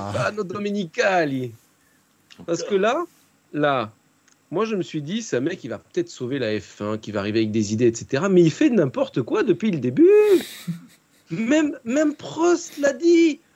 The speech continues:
Prost, qui est quand même le mec plutôt discret, il a dit non, mais les courses sprint avec les,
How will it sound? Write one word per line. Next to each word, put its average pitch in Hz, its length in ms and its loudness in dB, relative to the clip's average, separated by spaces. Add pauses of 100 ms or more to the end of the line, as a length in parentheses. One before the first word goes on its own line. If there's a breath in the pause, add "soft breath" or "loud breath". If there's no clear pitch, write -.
(100)
Prost, 277 360 -4
qui - 100 -16
est - 40 -18 (100)
quand 120 140 -10
même 180 240 -4
le 139 140 -2
mec 196 240 -4
plutôt 175 440 -6 (200 soft breath)
discret, 247 640 -6 (240 soft breath)
il 165 160 2
a 180 80 8
dit 233 200 -4
non, 170 200 4
mais 98 240 -10 (140)
les 131 100 -12
courses 120 380 -16
sprint 92 420 -20 (320)
avec 120 340 -8
les, 98 600 0